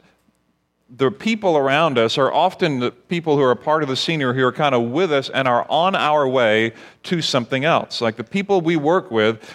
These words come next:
help us as we're on our way up the job chain to the next position, to the next thing. The people who are on our team help us as we're trying to accomplish something else. The people in our families are just kinda there, and they maybe watch us grow up and encourage us to do whatever. Or the people in church with us,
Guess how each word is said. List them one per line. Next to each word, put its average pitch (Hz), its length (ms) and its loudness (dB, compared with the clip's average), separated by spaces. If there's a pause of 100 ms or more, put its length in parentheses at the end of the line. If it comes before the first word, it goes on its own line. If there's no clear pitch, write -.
help 180 260 -2
us 127 140 0
as 135 240 2
we're 139 160 2
on 143 240 2
our 160 160 2
way 120 480 0 (180)
up - 360 -2
the 131 100 -2
job 117 400 0
chain 95 400 -6 (200)
to 156 120 -4
the 123 100 -2
next 123 540 -4
position, 113 500 -4
to 110 120 -4
the 107 100 -6
next 113 300 -2
thing. 104 200 -4 (260)
The 135 60 -10
people 165 240 -2
who 160 80 2
are 147 120 2
on 143 140 2
our 131 140 2
team 143 300 -4
help 151 240 -2
us 139 120 -2
as 139 240 0
we're 135 140 -2
trying 131 280 0
to 120 80 2
accomplish 127 540 -2
something 123 380 -2
else. 101 300 0
The 127 80 -8
people 151 280 -2
in 135 60 4
our 123 120 2
families 156 420 0
are 123 40 0
just 120 200 -4
kinda 117 260 0 (260)
there, 123 540 2
and 123 100 0
they 120 100 0
maybe 117 240 0
watch 120 340 0
us 127 100 -4
grow 110 160 2
up 113 120 2
and 113 80 -4
encourage 113 340 -2
us 113 140 -4
to 120 60 -8
do 113 160 -4
whatever. 104 320 2
Or 123 80 2
the 120 60 -6
people 139 320 -4
in 120 100 0
church 170 280 -2
with 123 120 -2
us, 113 220 2